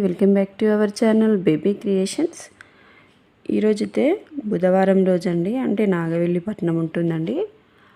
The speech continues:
ఉదయం మేము లేచేసరికి అయితే బోనాలు అయితే ఇంటి ముందు నుండి వెళ్ళిపోయాయి. already బీరయ్య గుడి దగ్గర దాకా వెళ్ళిపోయాయి. అందుకే నేను ఇలా పక్క నుండి జూమ్ చేసి మరీ వీడియో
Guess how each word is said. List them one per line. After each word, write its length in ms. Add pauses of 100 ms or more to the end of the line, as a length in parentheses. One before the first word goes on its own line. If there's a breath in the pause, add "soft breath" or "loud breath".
(640 soft breath)
ఉదయం 300
మేము 220
లేచేసరికి 600
అయితే 200 (160)
బోనాలు 400
అయితే 200
ఇంటి 240
ముందు 200
నుండి 220
వెళ్ళిపోయాయి. 680 (640 loud breath)
already 340 (580)
బీరయ్య 320
గుడి 220
దగ్గర 240 (120)
దాకా 300
వెళ్ళిపోయాయి. 760 (1000 soft breath)
అందుకే 420
నేను 180 (120)
ఇలా 200
పక్క 320
నుండి 260 (1160)
జూమ్ 260
చేసి 200 (100)
మరీ 240
వీడియో 240